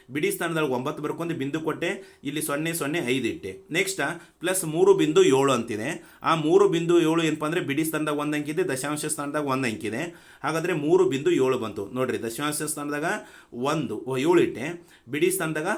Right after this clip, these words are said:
ಮೂರು ಇಟ್ಟೆ. ಹಾಗಾದ್ರೆ ಇವನ್ನ ಪ್ಲಸ್ ಮಾಡ್ಕೋಬೇಕು. ಹೇಗೆ? ಐದರಾಗ ಐದು ಇಲ್ಲಿ, ಐದು, ಐದರ ಮೇಲೆ ಏನೂ ಇಲ್ಲ, ಇಲ್ಲೂ ಐದರ ಮೇ-, ಐದರ ಕೆಳಗೂ ಏನಿಲ್ಲ, ಐದು ಇಟ್ಟೆ. ಐದರ ಸೊನ್ನೆ ಕೂಡ್ಸಿರಿ ಏನಪ್ಪ ಅಂದ್ರೆ ಐದು. ಇನ್ನು ಏಳರಾಗ ಆರು ಕೂಡ್ಸಿರಿ ಎಷ್ಟಪ್ಪ ಅಂದ್ರೆ ಹದಿಮೂರು. ಮೂರು ಇಲ್ಲಿ ಇಟ್ಟೆ ಕೆಳಗ,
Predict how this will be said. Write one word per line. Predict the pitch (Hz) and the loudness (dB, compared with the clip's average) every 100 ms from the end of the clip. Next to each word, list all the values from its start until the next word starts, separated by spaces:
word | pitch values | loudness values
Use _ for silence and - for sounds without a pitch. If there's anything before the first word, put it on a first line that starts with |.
| - | -4
ಮೂರು | 151 135 | -2 0
ಇಟ್ಟೆ. | 98 80 | -2 -6
ಹಾಗಾದ್ರೆ | - 165 196 185 | -6 -2 0 2
ಇವನ್ನ | 165 180 | 2 0
ಪ್ಲಸ್ | 180 156 156 135 | -2 -4 -4 -6
ಮಾಡ್ಕೋಬೇಕು. | 104 104 90 156 | -8 -10 -8 -2
ಹೇಗೆ? | 175 139 135 135 - _ _ - | -2 0 -4 -8 -20 _ _ -4
ಐದರಾಗ | 175 180 170 151 - | -2 -2 -2 -4 -2
ಐದು | 131 156 | -2 0
ಇಲ್ಲಿ, | 147 135 | -2 -2
ಐದು, | 131 123 156 151 | -2 0 0 0
ಐದರ | 135 139 151 | -2 -2 -4
ಮೇಲೆ | 143 139 | -4 -4
ಏನೂ | 143 143 | -4 -4
ಇಲ್ಲ, | 147 190 | -2 -4
ಇಲ್ಲೂ | 165 135 156 | -4 -4 -2
ಐದರ | 131 131 | -2 -4
ಮೇ-, | 135 123 | -4 -4
ಐದರ | 120 139 | -2 -2
ಕೆಳಗೂ | 135 123 175 | -4 -2 0
ಏನಿಲ್ಲ, | 139 110 101 - | 0 -2 -6 -4
ಐದು | 135 117 | -2 -2
ಇಟ್ಟೆ. | 87 95 - - _ | -4 -8 -12 -20 _
ಐದರ | 131 180 180 | -2 0 0
ಸೊನ್ನೆ | 165 135 151 | -2 -2 -4
ಕೂಡ್ಸಿರಿ | 151 147 143 | -6 -6 -4
ಏನಪ್ಪ | 135 135 | -6 -6
ಅಂದ್ರೆ | 135 160 - 117 | -4 -4 -6 -2
ಐದು. | 113 90 - - - - | -2 -2 -8 -14 -20 -6
ಇನ್ನು | 170 151 | -4 -2
ಏಳರಾಗ | 147 180 185 151 | 2 2 2 0
ಆರು | 135 - | -2 -2
ಕೂಡ್ಸಿರಿ | 160 139 143 | -4 -6 -6
ಎಷ್ಟಪ್ಪ | 135 135 | -6 -8
ಅಂದ್ರೆ | 143 170 | -4 -4
ಹದಿಮೂರು. | 117 113 120 98 92 - - - | -4 -4 -2 -2 -4 -12 -18 -4
ಮೂರು | 170 180 | 0 2
ಇಲ್ಲಿ | 147 160 | 2 -2
ಇಟ್ಟೆ | 135 123 | -2 -4
ಕೆಳಗ, | 123 127 120 | -4 -2 -2